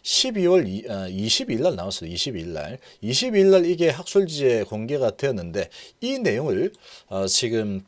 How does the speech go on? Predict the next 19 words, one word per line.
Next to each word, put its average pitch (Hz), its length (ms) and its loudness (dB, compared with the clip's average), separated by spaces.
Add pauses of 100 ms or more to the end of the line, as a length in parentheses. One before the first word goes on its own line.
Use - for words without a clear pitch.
(200)
이 131 80 -6
스마트 165 500 2
머니들이 135 600 -2
몰랐다. 92 640 -4 (260)
아, - 140 -12
이거는 233 380 -6
지금 98 260 -6
말이 95 200 -10
안 104 100 -8
됩니다. 95 440 -10
말이 92 280 -6
안 95 100 -4
되는 107 180 -6
부분이고, 101 720 -6 (1700)
아, 95 120 -8
이 147 120 -2
부분은, 147 600 0
어, 92 140 -6
지금, 95 420 -2